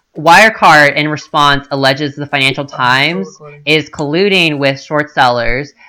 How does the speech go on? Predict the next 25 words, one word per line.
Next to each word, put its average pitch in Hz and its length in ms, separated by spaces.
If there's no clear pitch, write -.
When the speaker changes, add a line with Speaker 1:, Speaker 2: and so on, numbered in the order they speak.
Speaker 1:
based 160 280
on 160 160
the 151 80
tape 160 400
from 151 140
a 139 40
sting 160 300
operation 139 880
by, 139 280
and 151 240
this 190 100
is 247 140
where 247 100
we 214 100
get 170 220
deeper 165 300
into 139 200
Shadowrunner 135 680
shit, 120 380
uh, 139 360
R-, 147 280
uh, 135 360
uh, 151 220
Rami 170 460
El 147 520